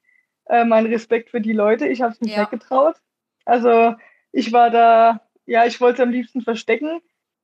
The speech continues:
Speaker 1: Ja, und dann hat es angefangen und in dem Alter hat man ja auch jedes halbe Jahr ein neues Korsett gebraucht, ne, weil man ja schnell rausgewachsen ist. Ich glaub, ich hatte insgesamt sechs, sieben Stück gehabt.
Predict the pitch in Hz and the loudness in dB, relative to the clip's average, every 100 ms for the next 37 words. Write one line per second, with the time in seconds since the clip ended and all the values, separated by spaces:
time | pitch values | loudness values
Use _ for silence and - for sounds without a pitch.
0 | _ _ _ _ _ 262 247 233 220 233 | _ _ _ _ _ 0 2 4 2 0
1 | 233 233 233 226 285 349 359 277 247 240 | 0 0 -2 -2 -2 -2 -2 -2 0 -2
2 | 240 233 233 220 226 277 277 269 262 262 | -2 -2 -2 -2 -2 -2 -4 -4 -2 0
3 | 240 247 - 269 262 247 254 247 240 233 | 0 -4 -8 -8 -10 -10 -2 0 0 0
4 | 233 233 269 302 262 226 220 - - 208 | 0 0 -4 -6 -10 -8 -8 -10 -2 0
5 | 208 - 220 226 247 226 226 220 214 208 | 0 -2 -2 0 0 0 0 2 2 2
6 | 214 214 220 214 214 247 - 269 226 226 | 0 -4 -4 -4 -2 -4 -4 -4 -4 -6
7 | 220 220 220 220 - 208 202 220 226 226 | -8 -8 -8 -16 -4 -2 -2 -2 -2 0
8 | 240 247 - 262 247 226 240 233 - 240 | 0 -2 -4 -4 -4 -4 -6 -8 -8 -6
9 | 226 220 247 - 277 294 - | -6 -6 -8 -6 -4 -4 -8